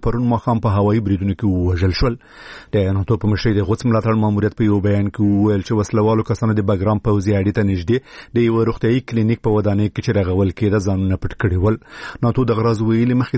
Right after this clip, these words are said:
تر دې چې د سیمې د خلکو د امنیت ډاډمنولو لپاره هوایي بمباري وشي، نړیوالو ځواکونو له افغان امنیتي او دفاعي ځواکونو سره په هماهنګۍ د سیمې خلکو ته خبر ورکړی او ټوله سیمه یې کلابنده کړې وه. ناټو په دغه هوایي بمباریو کې د وژل شوو حمله کوونکو دقیق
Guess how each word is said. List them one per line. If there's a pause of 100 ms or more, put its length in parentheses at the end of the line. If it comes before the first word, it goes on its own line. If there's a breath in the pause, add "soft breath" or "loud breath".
تر
دې
چې
د
سیمې
د (200)
خلکو
د
امنیت
ډاډمنولو
لپاره
هوایي
بمباري
وشي، (320 loud breath)
نړیوالو
ځواکونو
له
افغان
امنیتي
او (120)
دفاعي
ځواکونو
سره
په
هماهنګۍ (360 loud breath)
د
سیمې
خلکو
ته
خبر
ورکړی
او (120)
ټوله
سیمه
یې
کلابنده
کړې
وه. (500 loud breath)
ناټو
په
دغه
هوایي
بمباریو
کې
د
وژل
شوو
حمله
کوونکو
دقیق